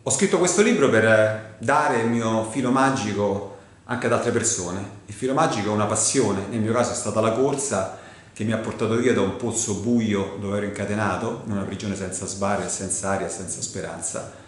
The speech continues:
che è la depressione. Per questo ho scritto il libro,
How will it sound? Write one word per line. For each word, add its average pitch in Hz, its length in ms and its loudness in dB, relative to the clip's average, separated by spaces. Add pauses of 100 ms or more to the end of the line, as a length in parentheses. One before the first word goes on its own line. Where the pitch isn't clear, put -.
(120)
che 120 120 -4
è - 20 2
la 107 100 2
depressione. - 760 -2 (1080)
Per 143 140 -4
questo 143 220 -2
ho - 20 0
scritto 113 300 -2
il 127 80 2
libro, 120 560 -2